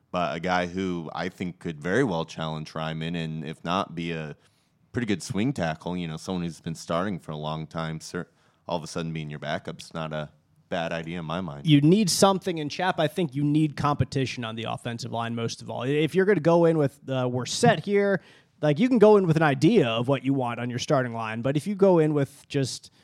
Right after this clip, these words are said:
Speaker 2: what it was last year when there's just no competition for, for who's gonna be out front, um, then, then that could spell trouble again, like it did last season.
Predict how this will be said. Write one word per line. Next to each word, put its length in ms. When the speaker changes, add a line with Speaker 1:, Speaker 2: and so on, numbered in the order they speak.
Speaker 2:
what 160
it 60
was 200
last 380
year 120
when 140
there's 220
just 240
no 180
competition 720
for, 520
for 260
who's 200
gonna 140
be 140
out 200
front, 420
um, 760
then, 320
then 400
that 240
could 180
spell 240
trouble 360
again, 260
like 180
it 60
did 160
last 260
season. 320